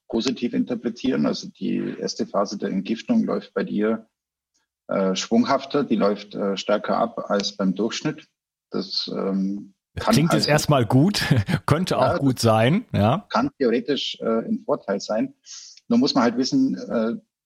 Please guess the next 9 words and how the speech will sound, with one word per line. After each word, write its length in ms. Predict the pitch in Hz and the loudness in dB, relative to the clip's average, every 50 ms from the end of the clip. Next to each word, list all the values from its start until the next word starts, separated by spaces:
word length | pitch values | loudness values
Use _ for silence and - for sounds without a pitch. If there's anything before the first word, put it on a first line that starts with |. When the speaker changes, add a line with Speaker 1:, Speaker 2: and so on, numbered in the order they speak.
| _ _ _ _ - | _ _ _ _ -8
Speaker 1:
die 80 | 117 - | -6 -4
zwei 240 | - - 117 113 | 0 0 0 0
Phasen 560 | 113 - 107 110 120 - 123 123 120 120 117 120 | 2 2 2 2 2 2 4 2 2 2 2 2
haben 200 | 113 113 113 131 | 2 2 2 0
unterschiedliche 600 | 117 113 - 110 - 120 110 - 101 - - 95 | -2 -2 -4 -4 -4 -4 -6 -6 -6 -6 -6 -4
Aufgaben. 460 | 98 110 - - 101 92 90 95 95 | -4 -4 -2 0 0 0 0 0 -2
Phase 360 | - - - 104 - 113 - | -2 -2 -2 -2 -2 -2 -2
eins 500 | - 101 107 117 131 135 269 - - - | -2 0 0 2 0 0 -2 -4 -8 -4
macht 300 | - 113 113 113 - - | -2 -2 -2 -2 -4 -8